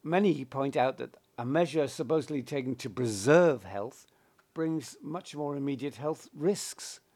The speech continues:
not only from the uncontrolled proliferation of urine and excrement, but from lack of facilities to wash hands and so avoid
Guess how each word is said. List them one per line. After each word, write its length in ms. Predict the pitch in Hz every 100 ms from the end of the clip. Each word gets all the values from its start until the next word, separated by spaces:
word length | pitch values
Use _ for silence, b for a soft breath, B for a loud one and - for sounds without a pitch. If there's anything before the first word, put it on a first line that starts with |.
| B B B
not 220 | - 175
only 160 | 175 156
from 240 | - 143
the 160 | 131 131
uncontrolled 640 | 147 160 135 123 131 113
proliferation 720 | - 135 139 123 127 127 -
of 140 | 120 104
urine 500 | 120 143 135 113 110
and 140 | 110 -
excrement, 600 | - - - 90 101 - b b b b
but 120 | 143 -
from 200 | 156 131
lack 260 | 165 185
of 100 | 160
facilities 640 | - 127 - 131 107 110
to 100 | -
wash 300 | 101 113 110
hands 360 | - 123 110 101 B B -
and 160 | 123
so 400 | - 151 139 131 - -
avoid 480 | 117 113 120 117